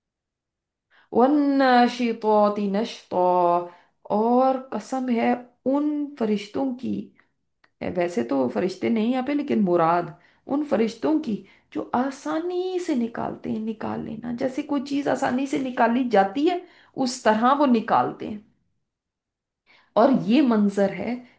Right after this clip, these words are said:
इसके बिलमुकाबिल मोमिन की रूह का, कि जिसकी रूह इतनी आसानी से निकाली जाती है,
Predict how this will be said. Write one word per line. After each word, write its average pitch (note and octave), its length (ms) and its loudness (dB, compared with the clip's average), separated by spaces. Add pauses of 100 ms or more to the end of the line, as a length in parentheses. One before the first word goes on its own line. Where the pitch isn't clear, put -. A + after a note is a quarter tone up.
(160)
इसके C#4 360 2
बिलमुकाबिल G3+ 920 2 (320)
मोमिन D#4+ 580 6
की A#3 180 4
रूह A3 280 4
का, G3 240 -2 (380)
कि B3+ 80 2
जिसकी A#3 540 0
रूह D4 500 2 (280)
इतनी F4 460 0
आसानी D4+ 560 4
से B3 120 0
निकाली G#3 460 -2
जाती G3 320 -2
है, G3+ 200 -6